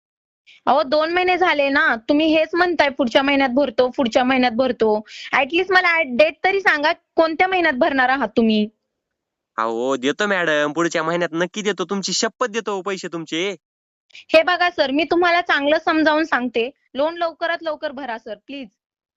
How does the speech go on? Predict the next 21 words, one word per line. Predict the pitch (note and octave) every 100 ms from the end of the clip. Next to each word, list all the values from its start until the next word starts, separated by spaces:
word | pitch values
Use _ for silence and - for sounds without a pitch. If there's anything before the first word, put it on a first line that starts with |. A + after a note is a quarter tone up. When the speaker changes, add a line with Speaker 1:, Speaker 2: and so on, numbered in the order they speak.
| _ -
Speaker 2:
अहो, | B2
भरतो | A2 C3 - A#3+
मॅडम | G#3+ G3+ F#3+
पुढच्या | F#3 E3+ F3+
महिन्यात. | D#3+ E3 D#3 D3+ D3+ D3+ _ _ _ _ _ _ _ _ -
Speaker 1:
हे | E4+
बघा | F#4 F#4
सर, | G4 E4+
मी | D4 D#4+
एक | F4 F4+ F4+
आहे | F4 E4+
म्हणून | E4 E4+ F4
चांगलं | F4 D4 D4 E4
सांगते | E4 D4 C#4
तुम्हाला. | C4 A#3+ A3+ A3+ C4+ _ _ -
जर | D#4
आमच्या | D#4+ D#4+ F4
एजंट | E4+ D#4+ F4+ E4+
लोकांनी | F4+ F4+ E4+ F4 E4+
तुम्हाला | F4 F4 F4+
कॉल | F4+ D#4 D4+